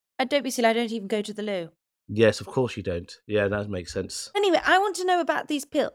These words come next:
Speaker 1: So these pills, basically, they're an appetite suppressant.
Speaker 2: Yes, it's, it's a jab, actually. It's a jab.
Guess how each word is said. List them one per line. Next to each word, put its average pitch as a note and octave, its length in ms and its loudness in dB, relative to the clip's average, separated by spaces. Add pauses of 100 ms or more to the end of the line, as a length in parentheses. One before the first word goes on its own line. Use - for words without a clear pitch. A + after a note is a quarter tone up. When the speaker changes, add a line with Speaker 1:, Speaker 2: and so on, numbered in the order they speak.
Speaker 1:
So C#4+ 100 -6
these D4 220 -6
pills, D#4 500 -4 (440)
basically, A#3+ 480 0
they're F#3+ 180 0
an G3 80 -6
appetite - 600 -6
suppressant. - 840 -12 (120)
Speaker 2:
Yes, D3+ 400 4
it's, D3+ 200 0
it's D3+ 160 -2
a E3 80 0
jab, C#3 400 4
actually. - 220 -8
It's A2 80 -8
a B2 40 -8
jab. C#3 400 2